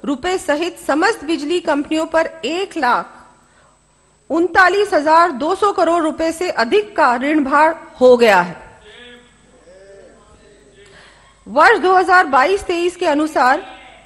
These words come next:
राजकीय उत्पादन कंपनी की उत्पादन क्षमता लगभग आठ हजार तीन सौ मेगावाट होने के उपरांत भी औसतन चार हजार आठ सौ मेगावाट अर्थात मात्र लगभग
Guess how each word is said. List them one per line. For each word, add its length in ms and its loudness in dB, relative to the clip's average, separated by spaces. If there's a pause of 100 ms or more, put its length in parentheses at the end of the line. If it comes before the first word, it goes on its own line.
(260)
राजकीय 560 2
उत्पादन 580 0
कंपनी 380 -2 (220)
की 120 -4 (100)
उत्पादन 720 0
क्षमता 500 -2 (480)
लगभग 580 0 (180)
आठ 300 2
हजार 400 0
तीन 240 0
सौ 180 0
मेगावाट 600 0
होने 340 -2
के 200 -6
उपरांत 520 0
भी 240 -2 (640)
औसतन 600 0 (320)
चार 280 4
हजार 360 4
आठ 220 4
सौ 200 -4
मेगावाट 720 0
अर्थात 540 2
मात्र 380 2
लगभग 520 0